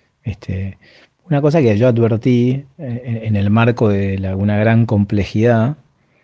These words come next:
¿no? En donde la psicofarmacología hace sus aportes, las terapias,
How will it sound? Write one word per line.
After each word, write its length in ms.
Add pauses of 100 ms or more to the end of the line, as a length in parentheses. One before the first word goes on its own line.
(300)
¿no? 100
En 60
donde 420 (880)
la 160
psicofarmacología 1400
hace 220
sus 240
aportes, 1040
las 140
terapias, 760